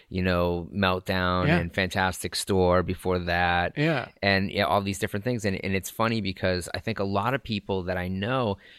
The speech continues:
Speaker 1: I've got a lot of different friends from a lot of different walks of life. And some
Speaker 2: Mm-hmm.
Speaker 1: of them, when they meet each other, they don't realize that they both know me.
Speaker 2: Right.
Speaker 1: And they could be friends for ten years.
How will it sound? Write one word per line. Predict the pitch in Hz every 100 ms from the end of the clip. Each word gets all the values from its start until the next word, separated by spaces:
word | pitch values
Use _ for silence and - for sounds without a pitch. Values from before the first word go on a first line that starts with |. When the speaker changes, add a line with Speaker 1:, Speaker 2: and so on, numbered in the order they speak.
| _ -
Speaker 1:
I've | 113 104
got | 139 139 - _
a | 110
lot | 101 104 107
of | 107
different | 98 101 101
friends | - 95 95
from | 95
a |
lot | 92 90
of | 90
different | 92 101 87
walks | 82 -
of | 87
life. | 90 98 92
And | -
some | 123 113
Speaker 2:
Mm-hmm. | 117
Speaker 1:
of | 107
them, | 104 95 92
when | 101
they | 98 90
meet | 104 117
each | 101 87 90
other, | 80 82 - - _ _ _ _ _ _ _
they | 98
don't | 101 76
realize | 95 104 98 90 85
that | - 92
they | - 90
both | 87 90 87
know | 87 90
me. | 87 85 95 104 _ _ - - _
Speaker 2:
Right. | 127 131 101 -
Speaker 1:
And | 123 113
they | 110
could | - 117
be | 104
friends | - 104 95 -
for |
ten | 92 - - 104
years. | 87 87 - - - -